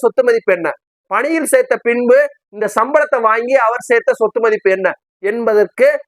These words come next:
அந்த ஆவணங்களை கொடுங்கன்னு சொல்லி கேட்டிருக்காரு. அடுத்து கடன் மற்றும் இந்த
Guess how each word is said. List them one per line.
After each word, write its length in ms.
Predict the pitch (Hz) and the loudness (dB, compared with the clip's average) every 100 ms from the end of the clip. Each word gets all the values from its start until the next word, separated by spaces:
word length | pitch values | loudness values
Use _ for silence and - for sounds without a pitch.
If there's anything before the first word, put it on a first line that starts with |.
| _ _ - | _ _ -10
அந்த 260 | 196 208 190 180 | -6 0 0 2
ஆவணங்களை 420 | 233 269 247 233 214 214 | 2 0 0 -2 -2 -4
கொடுங்கன்னு 360 | 254 254 240 | -2 0 0
சொல்லி 140 | 226 214 | -2 -2
கேட்டிருக்காரு. 380 | 202 190 185 208 | -2 -2 -2 -2
அடுத்து 300 | 208 180 180 262 269 _ _ _ _ 196 | -4 -2 2 2 0 _ _ _ _ -2
கடன் 360 | 220 285 339 285 _ - | 0 0 -4 -8 _ -8
மற்றும் 320 | 214 254 262 | -6 0 0
இந்த 100 | 240 | 0